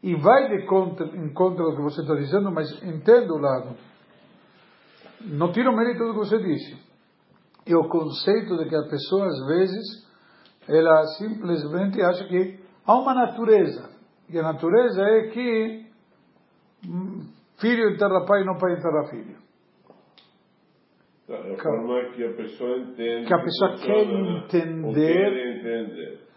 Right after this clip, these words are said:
Speaker 1: Pola-, ente-, exatamente. Mas como você bem disse, hum, desculpa, eh, para alguém que perde um ente querido,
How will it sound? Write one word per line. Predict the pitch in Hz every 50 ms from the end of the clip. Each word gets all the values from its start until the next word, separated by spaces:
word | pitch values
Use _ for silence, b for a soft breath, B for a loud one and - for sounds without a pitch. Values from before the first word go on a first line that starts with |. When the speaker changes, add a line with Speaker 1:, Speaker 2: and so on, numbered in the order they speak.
| b b b b _ _ -
Speaker 1:
Pola-, | 151 156 165 165 165 170 170 - - -
ente-, | 165 147 - -
exatamente. | 175 190 185 151 - 160 160 165 185 180 175 156 147 139 123 131
Mas | 147 156 147 -
como | - 170 160 156 151
você | 151 160 156 185 185
bem | 175 175 160 160 156
disse, | 143 143 147 151 151 - - 208 220 247 - - B B B B B B B B B _ -
hum, | 143 156 175 - 175 - - - _ _ _ - 160 165
desculpa, | 170 175 - - - 196 190 175 - 151 135 120 - - b b b b b b b _ -
eh, | 151 147 147 143 143 139 135 131 127 -
para | - 165 156 160 156 156
alguém | 139 147 196 220 226 214 190 160 147 - - - - - - - - -
que | - 175 - -
perde | - 185 185 175 156 156
um | 151 151
ente | 156 151 139 143 135
querido, | - - - 135 135 170 190 190 175 131 127 127